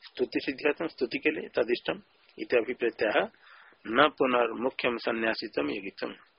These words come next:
अभिप्रेत्य। चित्त व्याकुलत्व हेतु कामना त्यागात् चित्त समाधान सिद्धेर योगित्वम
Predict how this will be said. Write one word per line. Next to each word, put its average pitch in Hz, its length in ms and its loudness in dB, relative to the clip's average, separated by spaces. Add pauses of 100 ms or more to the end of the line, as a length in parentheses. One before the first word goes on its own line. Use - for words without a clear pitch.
(280)
अभिप्रेत्य। - 600 -8 (2250)
चित्त - 420 2 (120)
व्याकुलत्व 147 720 4
हेतु 143 380 4
कामना 135 600 4 (220)
त्यागात् 117 580 4 (1080)
चित्त - 320 2
समाधान 120 680 4 (120)
सिद्धेर - 680 2 (1800)
योगित्वम 131 600 2